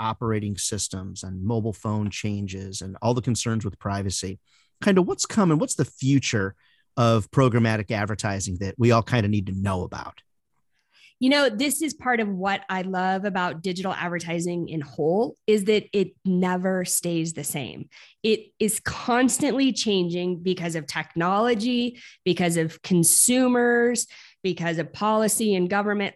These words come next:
Speaker 2: all of those things. So for us, it always opens up just a new frontier for what can happen next. Um,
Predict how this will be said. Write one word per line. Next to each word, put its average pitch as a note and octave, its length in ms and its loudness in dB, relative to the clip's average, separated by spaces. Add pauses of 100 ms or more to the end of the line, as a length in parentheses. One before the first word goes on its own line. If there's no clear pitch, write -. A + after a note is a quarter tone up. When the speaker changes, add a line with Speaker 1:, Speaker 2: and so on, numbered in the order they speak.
Speaker 2:
all G3+ 200 2
of F#3 100 -2
those D#3+ 240 -4
things. A2+ 460 -8 (260)
So A#3 240 2
for B3 180 0
us, D4 440 0
it A3 200 -2 (140)
always B3+ 420 2
opens G#3+ 380 0
up G3 160 0
just F#3 240 -4
a G3 140 -4
new G#3+ 280 0
frontier F#3 600 -2
for F3 180 -4
what F#3 440 -2
can G3 160 -4
happen E3+ 400 -2
next. - 500 -6 (380)
Um, G#3 320 0